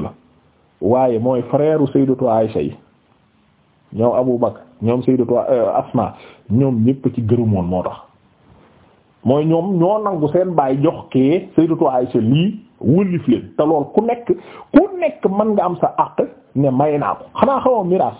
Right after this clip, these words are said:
miraas Yàlla la ko jox noonu. Nit ku nekk mën nga yow sa alalu baay wala sa ndey bi mu génnee àddina nga ne man li ma ci am mayaat naa ko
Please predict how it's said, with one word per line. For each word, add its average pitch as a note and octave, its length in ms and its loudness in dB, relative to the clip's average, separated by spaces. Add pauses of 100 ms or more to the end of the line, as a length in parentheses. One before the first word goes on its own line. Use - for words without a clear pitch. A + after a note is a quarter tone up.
miraas D#3 320 2
Yàlla F3 260 0
la D3+ 100 2
ko A#2 140 -4
jox C3 160 -2
noonu. A2+ 200 -2 (960)
Nit C4 320 6
ku D#4+ 120 0
nekk D#4+ 240 -2
mën G3+ 300 -2
nga F3+ 80 4
yow E3 160 0
sa - 180 -4
alalu F3+ 220 0
baay C#3+ 240 -2
wala D3+ 260 0
sa D#3 80 0
ndey C#3 220 2
bi C#3+ 100 2
mu E3+ 100 2
génnee F3+ 320 2
àddina A2 340 -4
nga C#3+ 140 0
ne C3 100 -2
man C3+ 280 -2
li B2+ 80 2
ma G#3 140 2
ci - 80 -6
am G3+ 180 -4 (640)
mayaat F3+ 560 0
naa D#3+ 360 0
ko G3 360 -2